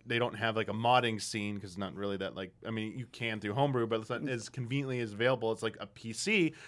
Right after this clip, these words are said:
Speaker 1: where people can mod in these modes. But I, this is something I agree with you that I wish games would push for, maybe putting some of these types, like, when they think of difficulty,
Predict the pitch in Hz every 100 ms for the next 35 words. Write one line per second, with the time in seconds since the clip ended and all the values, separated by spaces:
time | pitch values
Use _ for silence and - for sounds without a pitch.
0 | - 127 135 147 139 135 123 131 131 127
1 | 120 110 110 123 151 120 113 - - -
2 | - - 160 156 - - 151 139 147 170
3 | 202 175 180 160 120 113 135 160 175 160
4 | 117 98 95 110 165 - - - - _
5 | _ _ 139 123 123 135 147 127 - -
6 | 135 135 - 147 143 123 107 110 120 131
7 | 127 131 131 127 - 139 127 123 123 -
8 | 131 - 123 120 127 135 190 190 107 135
9 | 139 110 107 - 101 90